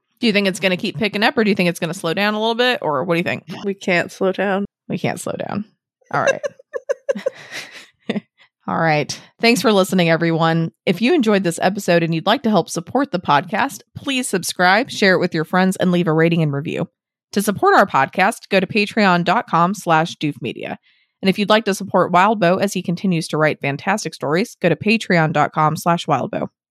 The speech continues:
Speaker 2: You can follow the pod on Twitter at Pale Comparison or send us an email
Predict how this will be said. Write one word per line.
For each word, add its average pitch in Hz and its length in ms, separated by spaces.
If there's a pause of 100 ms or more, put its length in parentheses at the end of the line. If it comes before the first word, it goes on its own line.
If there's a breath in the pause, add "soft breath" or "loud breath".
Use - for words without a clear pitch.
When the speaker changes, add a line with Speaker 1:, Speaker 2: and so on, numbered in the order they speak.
(140)
Speaker 2:
You 240 160
can 269 120
follow 208 280
the 277 100
pod 202 300
on 220 160
Twitter 175 480 (340 soft breath)
at 226 240
Pale 220 220
Comparison 190 760 (320 loud breath)
or 202 140
send 202 300
us 247 160
an 269 100
email 185 540